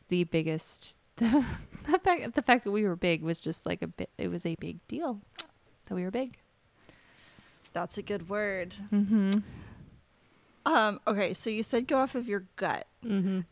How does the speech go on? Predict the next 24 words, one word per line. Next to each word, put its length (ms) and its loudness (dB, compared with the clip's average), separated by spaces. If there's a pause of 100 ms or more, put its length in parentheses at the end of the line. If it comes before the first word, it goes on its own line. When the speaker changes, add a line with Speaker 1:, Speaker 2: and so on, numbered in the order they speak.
Speaker 2:
And 100 0
the 80 0
word 240 2
that 160 0
popped 240 -2
into 160 -4
my 140 0
head 240 0
is 160 -4
gonna 160 0
sound 560 4
like 260 0
a 80 -2
snotty 500 0
or 120 0
braggy 360 0
word, 200 -4
but 100 -2
I 80 2
don't 280 4
<laughs> 60 0
exactly 640 0
mean 120 2 (220)
it 100 -4